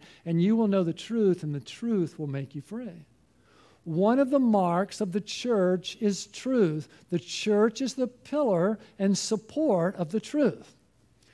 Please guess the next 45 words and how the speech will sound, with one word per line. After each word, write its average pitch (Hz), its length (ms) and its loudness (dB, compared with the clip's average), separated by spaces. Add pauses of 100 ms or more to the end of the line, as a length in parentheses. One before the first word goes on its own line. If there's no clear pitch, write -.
(260)
And 185 100 2
then 214 140 6
the 220 100 6
second 311 560 -2
mark 185 320 0
of 160 80 -6
the 160 80 -4
church, 180 460 -2
the 202 100 -4
second 240 480 -2
mark 185 320 0
of 208 80 -4
the 208 100 -2
church 165 600 -6
is 208 240 -4
love. 220 640 -4 (460)
It's 220 260 -4
love. 214 640 -2 (560)
That's 202 220 0
why 208 200 0
we 196 140 2
were 196 100 4
reading 196 360 2
about 160 240 -2
the 165 80 -6
church, 220 800 -4
how 190 180 -4
one 190 240 -2
ought 208 260 0
to 185 80 -6
conduct 196 540 0
oneself 180 640 -4
in 185 180 2
the 190 220 2 (160)
household 220 640 -2
of 196 120 -2
God, 214 320 -2
which 180 180 -2
is 190 120 -4
the 185 140 -6
church 240 380 -4
of 202 80 -8
the 208 60 -2
living 220 180 2
God. 220 140 -2